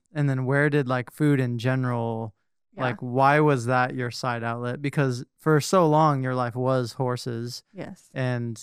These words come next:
Speaker 1: so it's just, like, interesting, I guess, that, um, you just had this other, like, really big passion that, um,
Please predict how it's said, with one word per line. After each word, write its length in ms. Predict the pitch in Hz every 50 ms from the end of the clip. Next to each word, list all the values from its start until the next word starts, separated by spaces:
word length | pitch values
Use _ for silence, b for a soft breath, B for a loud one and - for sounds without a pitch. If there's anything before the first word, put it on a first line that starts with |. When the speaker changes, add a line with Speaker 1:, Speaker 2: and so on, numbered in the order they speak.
| - - _
Speaker 1:
so 640 | - - - 147 135 127 123 120 120 117 117 113 - _ _ _ _ _ _ -
it's 120 | 139 -
just, 180 | 156 147 - - - _ _ _ _ -
like, 260 | 156 147 135 123 -
interesting, 880 | - 165 156 147 - 143 135 - - - 135 123 123 120 123 123 123 - _
I 120 | - 135 127
guess, 320 | 117 123 123 120 - - -
that, 500 | 131 123 123 120 117 117 - - - _ _ _ _ _ _ _ _ _ _ -
um, 400 | 127 117 113 110 110 110 117 - _ _ _ _ _
you 120 | - 139 131
just 220 | 127 120 - -
had 300 | - 139 127 120 107 107
this 220 | 113 120 113 -
other, 440 | - 131 143 135 143 139 135 131 131
like, 240 | 131 123 123 113 -
really 260 | 131 143 143 143 135
big 220 | 123 123 123 117 120
passion 640 | - 143 139 151 - - - 131 127 123 123 123 - _ _ _ _ _ _ -
that, 260 | 131 123 120 - - _ _ _ _
um, 360 | 135 123 120 117 113 113 107